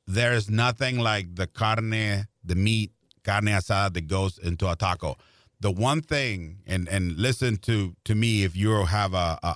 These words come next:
a taco place anywhere in the world, the one thing they do there that I don't see a lot of people doing here, they don't cook it on the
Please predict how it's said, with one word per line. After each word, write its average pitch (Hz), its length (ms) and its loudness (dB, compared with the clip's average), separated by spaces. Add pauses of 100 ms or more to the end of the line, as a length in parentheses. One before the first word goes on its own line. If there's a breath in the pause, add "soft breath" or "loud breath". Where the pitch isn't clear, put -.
a 90 100 -4
taco 101 300 -2
place 95 320 -2
anywhere 95 380 0
in 95 100 0
the 92 100 0
world, 90 440 0 (420 soft breath)
the 104 100 0
one 113 260 2
thing 113 200 -2
they 85 160 -2
do 87 260 0
there 127 280 -2 (480)
that 90 300 0 (420)
I 98 100 2
don't 110 140 2
see 101 160 -2
a 90 80 2
lot 90 160 0
of 90 40 -2
people 95 220 -2
doing 98 280 0
here, 123 280 0 (720)
they 104 180 0
don't 160 280 0 (240)
cook 120 240 -2
it 123 140 -2 (120)
on 110 260 0
the 90 400 0